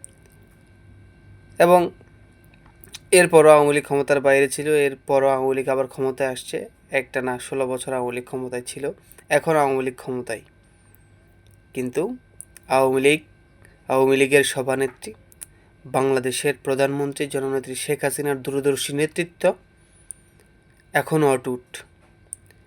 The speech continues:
এখনও দেশে যা হচ্ছে, সেটা হচ্ছে তার নেতৃত্বের একটি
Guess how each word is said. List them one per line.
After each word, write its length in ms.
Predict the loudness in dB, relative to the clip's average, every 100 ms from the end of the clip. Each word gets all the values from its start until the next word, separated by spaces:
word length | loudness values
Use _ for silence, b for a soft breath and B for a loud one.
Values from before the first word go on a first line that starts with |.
| _ _ _ -2
এখনও 320 | 0 4 4
দেশে 300 | 4 2 2
যা 160 | 2 2
হচ্ছে, 360 | 0 -6 -10 -10 _ _ _ -20 _ _ -14
সেটা 280 | -6 0 0
হচ্ছে 220 | 0 -4
তার 180 | -2 -2
নেতৃত্বের 600 | -2 -4 -8 -12 -10 -12 -12 _ b b b b b _ _ _ _ _ -14
একটি 300 | -10 -8